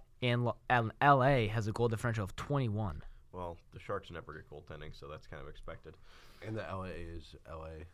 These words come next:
Speaker 2: The, the, the L A.
Speaker 1: <laughs>
Speaker 2: Just the
Speaker 1: The
Speaker 2: L A.
Speaker 1: L A is the
Speaker 2: <laughs>
Speaker 1: L A.
Speaker 3: L A is the L A.
Speaker 1: The L A
Speaker 2: The
Speaker 1: Kings.
Speaker 2: L A. <laughs>
Speaker 3: I'm gonna go ahead and say hockey is not L A's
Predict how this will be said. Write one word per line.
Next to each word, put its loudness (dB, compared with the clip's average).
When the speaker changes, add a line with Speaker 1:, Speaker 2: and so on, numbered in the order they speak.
Speaker 2:
The, -2
the, -6
the 2
L 2
A. -2
Speaker 1:
<laughs> -10
Speaker 2:
Just 2
the 4
Speaker 1:
The 10
Speaker 2:
L 12
A. 10
Speaker 1:
L 12
A 12
is 6
the 8
Speaker 2:
<laughs> 12
Speaker 1:
L 12
A. 8
Speaker 3:
L 2
A 2
is 0
the -2
L 6
A. 8
Speaker 1:
The 12
L 6
A 4
Speaker 2:
The 6
Speaker 1:
Kings. -2
Speaker 2:
L -2
A. -4
<laughs> 0
Speaker 3:
I'm -8
gonna 0
go 0
ahead -2
and -6
say -4
hockey 0
is 0
not 2
L 0
A's 0